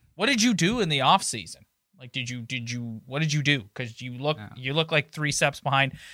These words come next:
Speaker 1: And then they have this weird sort of, like, for five and six, it's this sort of circle or triangle, rather, of Dermott, Sandin,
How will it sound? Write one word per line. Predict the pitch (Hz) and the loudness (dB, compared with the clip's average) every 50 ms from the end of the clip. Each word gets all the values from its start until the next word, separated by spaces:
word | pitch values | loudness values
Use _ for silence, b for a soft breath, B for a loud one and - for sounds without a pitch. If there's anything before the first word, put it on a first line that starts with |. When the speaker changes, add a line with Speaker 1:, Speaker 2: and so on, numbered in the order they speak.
| B B B B B | B B B B B
Speaker 1:
And | 170 196 247 | 2 4 6
then | 285 311 | 6 6
they | 294 | 6
have | 277 311 320 | 6 6 4
this | 302 294 - - | 4 2 -2 -2
weird | 143 135 156 208 233 240 240 247 233 | -4 2 4 6 6 8 8 6 6
sort | - - 226 202 202 | 6 6 6 6 6
of, | 202 180 180 | 4 6 8
like, | 175 170 156 160 - - - _ _ _ _ _ _ _ _ _ _ _ _ _ _ _ _ _ _ _ | 8 8 8 6 2 -6 -14 _ _ _ _ _ _ _ _ _ _ _ _ _ _ _ _ _ _ _
for | - 180 156 | -4 -4 -4
five | - - 185 175 185 196 | 6 8 10 10 10 8
and | 214 208 196 | 4 2 2
six, | - - 160 185 - - 180 | 2 2 2 2 2 0 -4
it's | 165 - | -4 -4
this | - 156 - | -2 -2 0
sort | - - 175 160 151 | 0 2 2 2 2
of | 139 - | 0 0
circle | - - - - - 170 160 160 156 165 165 147 135 131 135 - _ _ _ _ _ _ _ _ _ _ | 0 0 2 2 4 4 4 4 2 0 0 0 2 0 -2 -2 _ _ _ _ _ _ _ _ _ _
or | - 143 | -12 -2
triangle, | - - 180 170 165 170 170 165 156 147 143 | 2 6 8 10 10 10 8 8 6 4 4
rather, | 143 139 131 131 131 139 139 135 139 | 6 6 6 6 6 6 4 4 4
of | 131 139 139 135 131 127 - - _ _ _ _ _ _ _ _ _ _ _ _ _ _ _ _ _ _ _ _ _ - | 6 6 6 6 6 2 -2 -10 _ _ _ _ _ _ _ _ _ _ _ _ _ _ _ _ _ _ _ _ _ -2
Dermott, | 185 165 165 175 190 220 233 - - - _ _ _ _ _ _ _ _ _ _ _ _ _ - | 0 2 4 4 4 2 2 0 -4 -10 _ _ _ _ _ _ _ _ _ _ _ _ _ -10
Sandin, | - - 180 170 165 170 170 165 156 156 147 147 147 147 143 143 139 | -4 0 2 4 4 4 4 4 2 2 0 0 0 0 0 0 -2